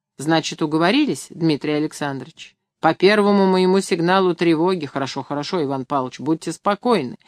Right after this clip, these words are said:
Мы с Димой твердо знаем свои обязанности на случай аврала. Надо бы Диму разбудить,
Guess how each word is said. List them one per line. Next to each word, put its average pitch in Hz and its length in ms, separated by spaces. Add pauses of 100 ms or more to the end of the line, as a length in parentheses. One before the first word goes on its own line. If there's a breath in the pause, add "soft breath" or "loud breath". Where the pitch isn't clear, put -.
(220 loud breath)
Мы 180 160
с 165 80
Димой 202 300
твердо 196 380
знаем 156 320
свои 151 300
обязанности 208 680
на 151 180
случай 170 540
аврала. 143 640 (520)
Надо 151 240
бы 147 160
Диму 160 300
разбудить, 151 720